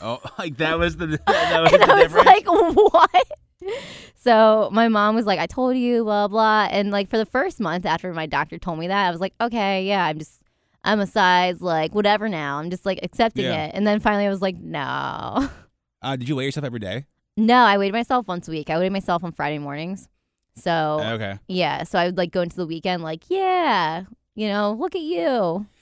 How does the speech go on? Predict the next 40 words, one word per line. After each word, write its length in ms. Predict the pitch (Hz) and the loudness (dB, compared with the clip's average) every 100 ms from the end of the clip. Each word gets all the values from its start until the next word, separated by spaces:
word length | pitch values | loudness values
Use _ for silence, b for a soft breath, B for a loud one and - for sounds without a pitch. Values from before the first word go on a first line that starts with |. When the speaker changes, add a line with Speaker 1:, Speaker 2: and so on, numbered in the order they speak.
| _ | _
Speaker 1:
I'm 80 | 208 | -8
getting 240 | 220 180 | -4 -4
so 160 | 143 196 | -4 -4
much 160 | 180 185 | -4 -2
hotter, 320 | 175 151 180 | -2 0 -2
and 80 | 156 | -4
it's 120 | 120 | -6
gonna 120 | 143 | -8
be 60 | - | -4
over 220 | 143 147 | -2 -2
for 80 | 123 | -2
you 100 | 110 | -8
bitches. 460 | 95 98 101 113 - | -10 -12 -14 -18 -6
Speaker 2:
'Cause, 160 | 302 | -4
like, 220 | 240 269 220 | 0 0 2
Mondays, 480 | 247 285 359 359 | 2 2 0 0
like, 200 | 254 208 - | 2 2 2
I 80 | 220 | 0
know, 180 | 254 | 2
like, 160 | 285 277 | 2 2
a 40 | |
lot 200 | 214 175 | 2 0
of 20 | 185 | 0
people 220 | 196 202 | -6 -8
start 360 | - 165 165 | -2 -2 -2
doing 180 | - 185 | -4 -8
their 80 | 156 | -8
stuff 280 | - 151 165 | -6 -4 -4
on 120 | 165 | -6
Mondays, 380 | 143 151 175 175 | -6 -2 -2 -2
and, 60 | |
like, 120 | 170 151 | -6 -4
that's 240 | 151 - | -6 -6
usually 220 | 160 175 | -10 -8
when 80 | 170 | -8
they'll 100 | 160 | -6
weigh 140 | 151 135 | -6 -8
themselves, 440 | 156 175 170 175 | -8 -6 -4 -4
but, 240 | 165 143 | -6 -6
like, 300 | 120 123 120 | -6 -8 -8